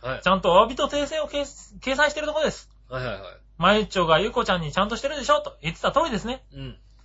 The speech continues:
Speaker 2: ちゃんとしているチョアヘヨドットコム、これからも期待大です。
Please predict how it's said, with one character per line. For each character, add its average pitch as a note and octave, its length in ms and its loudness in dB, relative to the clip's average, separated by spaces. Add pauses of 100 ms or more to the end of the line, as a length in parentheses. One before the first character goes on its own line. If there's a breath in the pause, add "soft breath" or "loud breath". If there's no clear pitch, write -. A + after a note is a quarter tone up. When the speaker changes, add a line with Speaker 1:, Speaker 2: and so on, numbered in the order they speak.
(160)
Speaker 2:
ち - 60 -4
ゃ E3 80 2
ん E3 40 -4
と F3+ 140 2
し - 60 -6
て G3+ 120 -6
い G3+ 40 -4
る G3 100 -4
チ - 80 -8
ョ A3+ 100 0
ア B3 80 2
ヘ B3 80 -2
ヨ G3+ 120 2
ド F#3+ 100 0
ッ - 20 -8
ト G#3+ 120 -4
コ A#3 100 0
ム、 G#3+ 80 -4
こ G#3 120 -2
れ A#3+ 100 -4
か C4+ 60 4
ら C#4 100 4
も G#3+ 80 0
期 - 80 -2
待 C4+ 120 4
大 D4 140 6
で G3 100 0
す。 - 220 -12